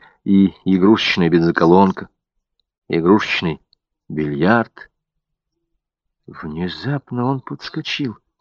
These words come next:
Голубой мел, три лампы в ряд, люди вокруг зеленого стола в ярком свете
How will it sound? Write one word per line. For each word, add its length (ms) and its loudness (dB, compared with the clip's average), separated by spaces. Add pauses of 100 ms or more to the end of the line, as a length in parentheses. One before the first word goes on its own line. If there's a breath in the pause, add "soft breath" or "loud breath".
(560)
Голубой 840 4
мел, 520 2 (800)
три 380 8 (100)
лампы 800 4
в 120 -8
ряд, 480 6
люди 500 6
вокруг 400 6
зеленого 540 8
стола 580 6
в 80 -6
ярком 560 2
свете 680 6